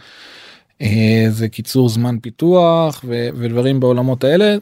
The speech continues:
זה בעיניי דברים שלפעמים קשה למדוד, אה, וקשה להוכיח בהם ערך, ודווקא באזורים שאתה נותן enablement, ואתה אומר, "לא יכלת לרוץ על ה-device הזה לפני זה,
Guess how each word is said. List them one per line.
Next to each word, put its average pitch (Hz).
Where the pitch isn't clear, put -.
זה 147
בעיניי 147
דברים 135
שלפעמים 120
קשה 127
למדוד, 139
אה, 107
וקשה 104
להוכיח 131
בהם 131
ערך, 143
ודווקא 120
באזורים 107
שאתה 113
נותן 117
enablement, 113
ואתה 104
אומר, 117
"לא 113
יכלת 131
לרוץ 101
על 117
ה-device 110
הזה 107
לפני 113
זה, 104